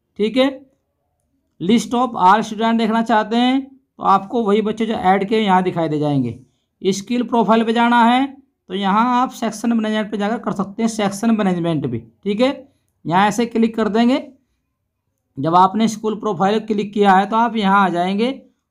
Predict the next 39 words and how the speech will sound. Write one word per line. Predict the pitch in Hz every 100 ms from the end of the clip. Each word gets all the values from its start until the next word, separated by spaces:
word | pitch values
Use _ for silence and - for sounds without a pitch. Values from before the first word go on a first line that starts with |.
| _
और | 160
सेक्शन | 147 214 208 233
मैनेजमेंट | 220 214 196
पे | 220
क्लिक | 202 202 202
कर | 226
देंगे | 214 262 269 160 - _ _ _ -
और | 202
अपने | 208 214 233
सेक्शन | - 202 - 196
जो | 170
आप | 202 233 -
ऐड | 185 180
कर | 156 151
लोगे। | 156 208
मैंने | 202 180 185
तो | 185
अपने | 175 190 190
ऐड | 170 202 202
कर | 156
लिए | 160 190
हैं। | 185 226
आप | 220 202 202
यहाँ | 190 156 196
क्लिक | 196 190 185
करते | 170 156 180
रहेंगे | 180 208 226 277 - _ _ _ 151
और | 170
यहाँ | 165 160 185
क्लिक | 214 208
करते | 220 214 220
रहेंगे, | 214 226 233 269 269 - _ _ _
यानी | 165 190
यहाँ | 202 202 196 262 - - _ _
सेक्शन | - 165 160 214 220
चुनते | 220 220 247
रहेंगे | 233 254 254 311 - _ _ _ _ _ -
और | 180
यहाँ | 202 208 196 254 311